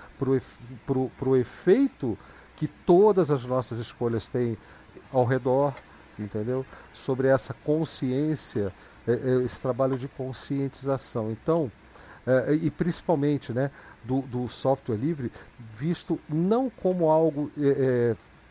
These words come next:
é, essencialmente tecnológico, mas do software livre visto como um modelo, como uma das formas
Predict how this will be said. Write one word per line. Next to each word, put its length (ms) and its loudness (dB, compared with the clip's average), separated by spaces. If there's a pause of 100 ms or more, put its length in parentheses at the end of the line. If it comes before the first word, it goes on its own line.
é, 20 -2
essencialmente 680 -2
tecnológico, 800 -2
mas 160 -4
do 60 -8
software 380 -4
livre 360 -2 (240)
visto 320 -4
como 420 -4
um 440 -2 (300)
modelo, 540 0 (300)
como 220 -4 (140)
uma 320 2
das 220 -4
formas 580 0